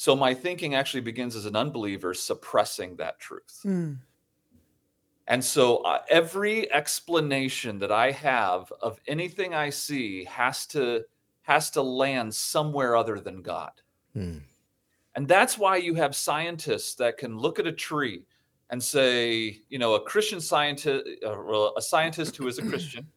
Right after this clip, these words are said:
Speaker 1: <clears throat> um, can look at a tree and say, "That tree has D N A in it. That tree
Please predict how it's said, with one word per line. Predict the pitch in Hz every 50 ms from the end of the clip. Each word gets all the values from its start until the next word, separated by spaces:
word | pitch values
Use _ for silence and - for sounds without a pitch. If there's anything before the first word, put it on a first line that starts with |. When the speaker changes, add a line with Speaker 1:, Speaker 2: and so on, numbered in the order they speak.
| _ _ _ _ _
Speaker 1:
<clears throat> | _ _ _ _ _ _ - -
um, | 147 147 143 139 147
can | - 175 151
look | 151 170 185 185
at | 233 190
a | 180
tree | - - - 175 151 139 131 131 135 143 -
and | - 131 127 123
say, | - - - 131 127 123 120 117 113 113 110 107 - _ _ _ _ _ _ _ _ _
"That | 151 175 185 -
tree | - - 175 165 156 151
has | 151 127 120 117
D | - - 139 143 139
N | 127 127
A | 139 147 143 120 104
in | 92 87
it. | - - - _ _ _ _ _ _ _ _ _
That | 127 175 190 202 190 -
tree | - - 156 143 139 135 135 139